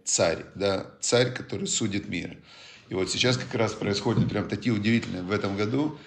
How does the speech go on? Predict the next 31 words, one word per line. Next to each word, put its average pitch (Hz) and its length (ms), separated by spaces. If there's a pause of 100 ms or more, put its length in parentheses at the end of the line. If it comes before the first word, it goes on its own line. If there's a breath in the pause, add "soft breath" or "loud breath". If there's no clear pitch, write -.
(180 loud breath)
происходят 110 500
невероятные 110 540
удивительные 104 400
процессы 101 720 (220 loud breath)
в - 120
мире, 123 300
которые, 101 640
которые 95 440
просто - 640 (800 loud breath)
переворачивают 107 800
вообще - 200
все - 180
наше 95 220
восприятие 107 840
на 92 540 (400 loud breath)
моей 104 320
жизненной 101 380
ситуации. 110 520
Я 95 100
думал, 92 260
что 90 360
пандемия — 101 640
это, 87 520 (360 loud breath)
это 87 680
изменение 95 640
было, 90 260
это 87 300
было 107 260
реальное 95 380
изменение 87 480
миропорядка, 107 840